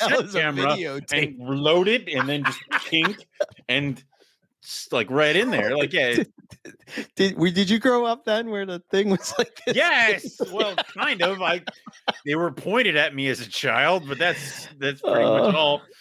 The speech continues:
Speaker 2: that's great. <laughs> It's
Speaker 1: When I,
Speaker 2: big
Speaker 1: when
Speaker 2: ass
Speaker 1: I was, when I
Speaker 2: video
Speaker 1: was,
Speaker 2: camera.
Speaker 1: um, when I was in elementary school, I had the one that was like, it was a camera and you, you, you put the tape in, but then
Speaker 2: Yes.
Speaker 1: when you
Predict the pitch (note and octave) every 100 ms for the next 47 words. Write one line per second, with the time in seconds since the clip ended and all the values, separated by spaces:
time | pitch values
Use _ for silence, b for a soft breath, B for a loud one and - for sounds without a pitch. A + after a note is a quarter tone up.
0 | B B B B _ - - - - -
1 | F#3 G3 - - - - - A#3 - _
2 | _ - - - - _ B2 C#3+ D#3+ D3+
3 | D3 F3+ F#3 C#3+ - A#2+ C#3+ E3+ D#3 C3
4 | D3 - A#2+ A#2 A2 G#2 - B B -
5 | - - A#2+ E3 D#3+ D3 C#3 C3 B2+ D3
6 | D#3 C3+ - B2+ A#2+ B2+ A#2 G#2+ G#2+ B2+
7 | B2 A#2+ A2 G#2 G#2 F#2 G2 F2+ - C3
8 | B2+ A#2+ G2+ - B B B B - A2
9 | A2 G#2 F#2 G#2 G2+ G#2 F#2 G2 G2 G2
10 | C#3+ C3+ - A#2+ G2 C3 A#2+ G2 E2+ b
11 | b - G#2 F#3+ D3+ -